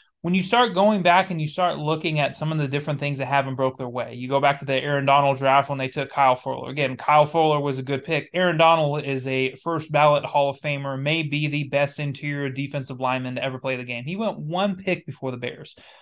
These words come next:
So it's like, you can go back even through recent history where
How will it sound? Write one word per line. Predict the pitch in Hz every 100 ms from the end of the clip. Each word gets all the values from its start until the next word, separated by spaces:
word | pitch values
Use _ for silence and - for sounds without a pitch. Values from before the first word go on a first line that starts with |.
| _ -
So | 196
it's | 190
like, | 214 196 - - _ _ _ _ _
you | 165 180 208
can | 262
go | 202 196
back | 196 202
even | 220 202 185
through | 160 131
recent | 151 180 165 147
history | 185 226 - 160 139 131 127
where | 127 151 156 156 147 139 135